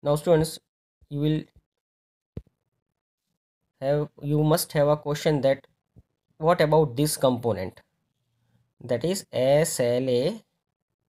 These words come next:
sin theta. So this component will balance with the downward force M G.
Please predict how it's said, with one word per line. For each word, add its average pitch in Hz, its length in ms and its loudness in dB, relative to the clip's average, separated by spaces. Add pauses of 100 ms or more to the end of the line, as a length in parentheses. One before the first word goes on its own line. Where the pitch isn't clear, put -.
(600)
sin 135 440 -2
theta. - 380 -12 (1500)
So - 160 -6
this 170 260 -4
component 156 640 0
will 156 160 -2
balance 160 600 4
with 127 260 -4
the 180 320 4 (2250)
downward 151 500 4
force 147 440 -4
M 113 240 -2
G. 101 180 -12